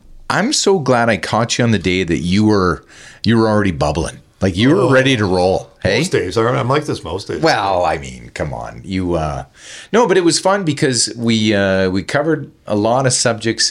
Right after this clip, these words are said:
Speaker 1: and I think if, if nothing else, uh, hopefully, hopefully there was some content in there.
Speaker 2: Hey, I hope you keep having me back. This is, uh,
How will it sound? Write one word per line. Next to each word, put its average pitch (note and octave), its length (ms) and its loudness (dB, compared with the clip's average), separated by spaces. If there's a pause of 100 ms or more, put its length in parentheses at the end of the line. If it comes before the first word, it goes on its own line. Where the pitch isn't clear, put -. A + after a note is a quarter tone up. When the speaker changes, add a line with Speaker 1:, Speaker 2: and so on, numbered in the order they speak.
Speaker 1:
and F#2+ 120 -4
I F2+ 60 -2
think - 580 -4
if, G2 240 0
if F2+ 200 -4
nothing G2+ 360 -2
else, F2 360 -2
uh, D#2 320 -4 (400)
hopefully, F#3 480 0 (380)
hopefully E3+ 500 0 (140)
there A2+ 100 0
was A2+ 100 2
some A#2 100 -2
content C#3+ 460 -2
in C#3 120 -4
there. B2+ 200 -8 (220)
Speaker 2:
Hey, D3+ 140 0
I D#3 60 0
hope D3+ 160 2
you E3 80 -4
keep E3 180 -2
having C3+ 160 0
me C3 120 -2
back. B2 280 -2
This - 240 -6
is, G#2+ 240 -4
uh, G#2+ 420 -2